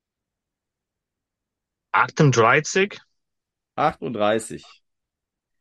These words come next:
Speaker 2: Leider ist die Antwort falsch. Es ist eine Zahl zwischen zehn und dreißig. Du hättest dich beim Joker, den du ja nicht mehr hast, aber um fünf Millionen verschätzen
Speaker 1: Ja.
Speaker 2: dürfen.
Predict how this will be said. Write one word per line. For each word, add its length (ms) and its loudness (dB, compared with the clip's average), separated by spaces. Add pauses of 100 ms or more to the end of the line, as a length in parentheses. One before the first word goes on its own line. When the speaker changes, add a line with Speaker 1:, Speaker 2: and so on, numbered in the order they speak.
(240)
Speaker 2:
Leider 720 2
ist 160 -16
die 60 -6
Antwort 320 -8
falsch. 560 -4
Es 160 -12
ist 80 -10
eine 200 -2
Zahl 300 -2
zwischen 220 -12
zehn 320 0
und 100 -6
dreißig. 720 -4
Du 80 -8
hättest 200 -6
dich 120 -8
beim 120 -4
Joker, 520 -2
den 160 -8
du 80 -4
ja 80 -4
nicht 80 -10
mehr 100 -6
hast, 180 -2
aber 220 -2
um 80 -8
fünf 240 -6
Millionen 240 -6
verschätzen 360 -6
Speaker 1:
Ja. 40 -6
Speaker 2:
dürfen. 400 -6